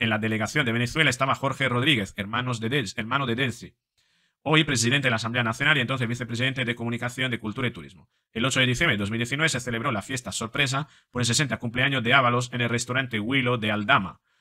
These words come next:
organizada por este y por Coldo García, a quien había que confirmar la asistencia, a la que acudieron Pedro Sánchez y Begoña Gómez, según desveló The Objective. Treinta horas más tarde, Aldama creó el documento que la uco ha encontrado en su ordenador que envió a Coldo García.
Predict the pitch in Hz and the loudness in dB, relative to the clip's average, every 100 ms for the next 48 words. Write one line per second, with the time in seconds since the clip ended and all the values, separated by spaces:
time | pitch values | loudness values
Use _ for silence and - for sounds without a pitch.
0 | _ _ 120 117 110 139 139 120 127 147 | _ _ 0 2 2 4 4 4 4 4
1 | - 135 - 139 143 - 127 123 - 139 | 2 0 0 -2 -2 0 -2 -2 -2 0
2 | 127 127 110 - 143 85 - _ _ - | 0 0 -2 0 -2 -2 -8 _ _ -10
3 | 107 120 113 127 120 113 131 120 110 104 | -2 2 2 4 4 4 0 0 -6 -4
4 | 123 117 160 151 123 - - - 101 - | -4 4 4 4 0 -4 -4 -2 -2 -4
5 | 95 107 107 - - 117 156 104 98 170 | -6 -2 -2 -2 -4 2 2 2 2 2
6 | 160 135 139 120 117 - 113 110 117 123 | 2 2 0 0 -2 -4 -4 -2 0 0
7 | 107 104 101 98 98 95 92 87 73 - | -2 -4 -4 -4 -6 -6 -8 -8 -12 -20
8 | - _ _ _ _ _ _ - 127 123 | -20 _ _ _ _ _ _ 2 2 4
9 | 120 123 139 139 160 165 156 165 - 107 | 4 6 4 4 6 6 6 2 2 -2
10 | 113 135 147 139 160 _ _ - 139 117 | 4 4 4 2 0 _ _ 2 4 4
11 | 117 120 135 156 156 160 156 123 113 139 | 2 0 4 4 4 2 0 0 2 4
12 | 147 143 143 147 - 123 120 127 127 131 | 2 0 -2 0 2 2 0 -4 2 2
13 | 117 113 113 120 131 147 - - 120 113 | 2 -2 -2 0 0 2 0 0 -2 0
14 | 127 143 - - - 135 117 113 - 139 | 0 0 0 -2 -2 0 0 -2 0 -2
15 | - | -2